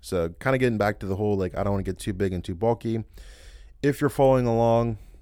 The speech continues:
with this rep scheme, you're actually gonna get su-, like, really strong without adding a bunch of mass. So if you follow a lightweight, high rep approach, and when I mean lightweight, I'm saying fifty-five to seventy percent of your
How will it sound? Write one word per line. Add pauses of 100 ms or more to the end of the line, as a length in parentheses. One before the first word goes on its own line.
(800)
with
this
rep
scheme, (580)
you're
actually
gonna
get (100)
su-, (100)
like, (260)
really
strong (280)
without
adding
a
bunch
of
mass. (840)
So
if
you
follow
a
lightweight,
high
rep
approach,
and
when
I
mean
lightweight,
I'm
saying
fifty-five
to
seventy
percent
of
your